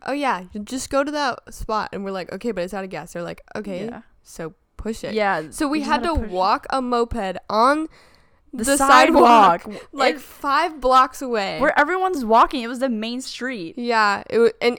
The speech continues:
Speaker 1: in Castro, which is, like, a pretty popular district
Speaker 2: Very.
Speaker 1: in San Francisco, and it was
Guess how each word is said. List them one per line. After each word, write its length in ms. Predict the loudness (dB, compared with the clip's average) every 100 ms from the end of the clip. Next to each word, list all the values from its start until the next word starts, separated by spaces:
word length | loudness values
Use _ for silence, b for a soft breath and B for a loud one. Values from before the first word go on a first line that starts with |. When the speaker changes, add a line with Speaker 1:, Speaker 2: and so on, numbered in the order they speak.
| -2
Speaker 1:
in 300 | 0 2 0
Castro, 800 | -4 -2 -2 -2 -8 -8 -8 -10 -10
which 180 | -8 -4
is, 160 | -2
like, 180 | -4 -4
a 80 | -8
pretty 400 | -8 -8 -10 -8
popular 480 | -6 -4 -4 -4 -6
district 480 | -10 -10 -8 -8
Speaker 2:
Very. 300 | -6 -6 -4
Speaker 1:
in 240 | -2 -2 -4
San 160 | -8 -10
Francisco, 640 | -10 -10 -8 -6 -4 -4 -6
and 260 | -6 -2
it 80 | 2
was 220 | 2 0